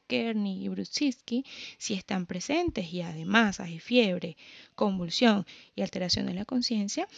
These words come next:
van a darnos sí o sí una sospecha diagnóstico de una meningitis bacteriana. El tema es que estos signos no van a estar presentes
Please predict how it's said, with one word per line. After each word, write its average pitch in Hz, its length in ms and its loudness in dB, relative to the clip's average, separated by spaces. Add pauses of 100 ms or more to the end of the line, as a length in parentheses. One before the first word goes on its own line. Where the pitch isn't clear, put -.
(640)
van 202 360 4
a 196 80 2
darnos 190 440 0
sí 196 200 0
o 185 100 0
sí 196 460 0
una 190 220 2
sospecha - 680 -2 (220)
diagnóstico 190 560 -2
de 208 60 -2
una 185 100 -2
meningitis 190 520 -4
bacteriana. 233 600 0
El 180 160 -2
tema 180 360 -4
es 202 120 -6
que 202 160 -4
estos 196 300 -10
signos 185 340 -2
no 180 180 -2
van 185 180 0
a 269 40 4
estar 277 220 -4
presentes 294 880 -4